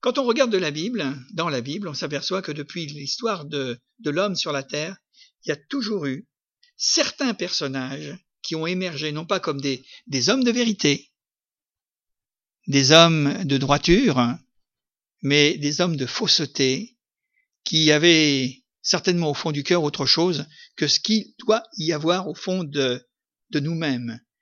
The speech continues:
c'est-à-dire, eh bien, ce qu'on a dit déjà, hein,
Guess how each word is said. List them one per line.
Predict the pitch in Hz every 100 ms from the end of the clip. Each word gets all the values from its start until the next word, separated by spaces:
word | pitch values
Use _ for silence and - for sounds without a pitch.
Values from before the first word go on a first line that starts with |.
| _
c'est-à-dire, | - 143 120 127 165 180
eh | 139
bien, | 135 143 139 131 123 120 _ _ _
ce | -
qu'on | 127
a | 156
dit | 143
déjà, | 139 120 123
hein, | 117 113